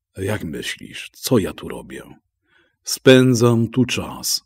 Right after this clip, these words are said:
pomagając ci pozbyć się lęku przed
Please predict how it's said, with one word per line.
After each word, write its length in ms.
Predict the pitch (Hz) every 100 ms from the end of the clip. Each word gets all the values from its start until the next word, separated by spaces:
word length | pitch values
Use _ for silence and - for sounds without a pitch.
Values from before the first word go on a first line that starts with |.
| -
pomagając 640 | 107 104 101 110 110 113
ci 200 | - -
pozbyć 520 | 98 123 101 95 92 -
się 240 | 92 90
lęku 400 | 101 104 101 -
przed 320 | - 113 104